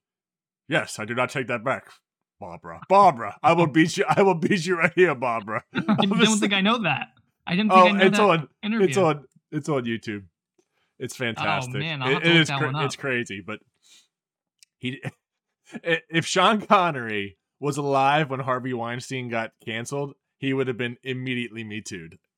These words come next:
Speaker 1: Guaranteed.
Speaker 2: I think he was alive. He only died two years ago, three years
Speaker 1: No,
Speaker 2: ago.
Speaker 1: no way. Are you sure?
Speaker 2: Yeah, Connery, Connery was,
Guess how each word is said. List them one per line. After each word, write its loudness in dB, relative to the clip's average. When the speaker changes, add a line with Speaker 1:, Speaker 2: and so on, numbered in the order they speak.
Speaker 1:
Guaranteed. -6
Speaker 2:
I 0
think -4
he -2
was -2
alive. -10
He -6
only -2
died -4
two -6
years -6
ago, -12
three -4
years -4
Speaker 1:
No, -6
Speaker 2:
ago. -8
Speaker 1:
no -2
way. -6
Are -10
you -4
sure? -4
Speaker 2:
Yeah, 2
Connery, -2
Connery -2
was, -8